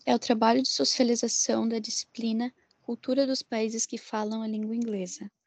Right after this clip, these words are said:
O meu nome é Daniela Grabowski e eu sou estudante do curso de Licenciatura Letras em Inglês pelo Polo da Uniaselv no quinto semestre.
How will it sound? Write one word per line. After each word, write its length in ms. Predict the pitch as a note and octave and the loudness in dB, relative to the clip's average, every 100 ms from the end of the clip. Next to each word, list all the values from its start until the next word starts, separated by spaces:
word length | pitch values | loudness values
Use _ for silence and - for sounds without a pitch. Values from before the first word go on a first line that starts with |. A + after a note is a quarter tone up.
| _ _ _ | _ _ _
O 60 | G#3 | -2
meu 140 | G#3 | 0
nome 220 | G#3 G#3+ | 0 0
é 40 | G#3 | 0
Daniela 400 | G#3+ G3+ G#3 G#3 | 0 0 0 -2
Grabowski 680 | B3+ B3+ A3 G3+ - - - | -4 -2 0 -2 -2 -8 -6
e 80 | A3+ | -4
eu 80 | A3 | -4
sou 200 | - A3+ | -2 -4
estudante 520 | G#3+ G#3+ G#3+ G#3+ - | -4 -6 -4 -4 -4
do 80 | A3+ | -10
curso 400 | - A3 G#3 - | -6 -4 -2 -2
de 120 | G3+ | 0
Licenciatura 800 | G#3 A#3 C#4 C4 B3 - A3+ A3 | 0 0 0 0 -2 -2 0 2
Letras 420 | G#3 G#3+ - B3+ | 0 0 -2 -2
em 40 | B3+ | 0
Inglês 340 | A#3+ G#3 G#3+ | 0 0 0
pelo 240 | - G#3+ G#3 | -2 -4 -4
Polo 280 | - G#3 | -2 -2
da 100 | G#3 | 0
Uniaselv 640 | G3+ G#3 A#3+ - G#3+ G#3 A#3 - _ | 0 0 -2 0 0 2 -2 -6 _
no 120 | A#3+ | -4
quinto 340 | - A3 G#3 A#3+ | 0 0 0 0
semestre. 640 | B3+ A#3 F#3 - - | 0 2 0 -2 -6